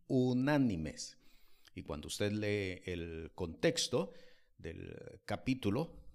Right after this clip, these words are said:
entero, se da cuenta de que había un promedio de ciento veinte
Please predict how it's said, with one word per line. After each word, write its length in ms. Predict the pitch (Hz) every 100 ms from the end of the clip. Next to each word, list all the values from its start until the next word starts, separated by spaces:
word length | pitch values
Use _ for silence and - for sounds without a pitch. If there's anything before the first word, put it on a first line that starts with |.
| -
entero, 680 | 78 80 151 139 104 190 - - - - -
se 200 | - 107
da 200 | 117 117
cuenta 400 | 131 131 127 139
de 160 | 113 -
que 580 | 101 92 90 110 - - - _ _ _ -
había 320 | 101 117 120 -
un 360 | 165 190 -
promedio 680 | - 143 143 147 110 76 73
de 160 | 90 85
ciento 480 | - 123 135 127 101
veinte 580 | 110 101 - 110 -